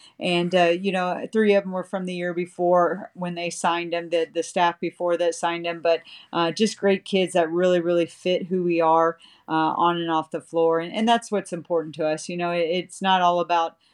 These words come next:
uh, you know, being able to produce wins. It's about ri-, having the right people and the right kids that fit who you wanna be and what you want your program to be about.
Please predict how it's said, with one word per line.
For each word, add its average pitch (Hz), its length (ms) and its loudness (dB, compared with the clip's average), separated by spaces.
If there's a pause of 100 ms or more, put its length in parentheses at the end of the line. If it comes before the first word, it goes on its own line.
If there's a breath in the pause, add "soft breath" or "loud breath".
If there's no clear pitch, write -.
(140)
uh, 165 440 -2
you 180 100 -6
know, 170 140 -4
being 175 220 -2
able 170 200 0
to 151 120 -14
produce 175 420 -4
wins. 175 320 -6
It's 165 160 -10
about 165 260 4
ri-, 165 180 0
having 170 300 -4
the 165 80 -10
right 160 240 -4
people 175 380 -6
and 165 100 -8
the 165 60 -8
right 165 220 2
kids 165 260 -2
that 160 140 -2
fit 170 280 0
who 175 80 -2
you 175 200 2
wanna 170 220 0
be 170 340 4
and 160 100 -2
what 160 180 -6
you 151 60 -8
want 160 240 -6
your 156 60 -4
program 160 420 0
to 147 60 -10
be 156 160 0
about. 143 360 2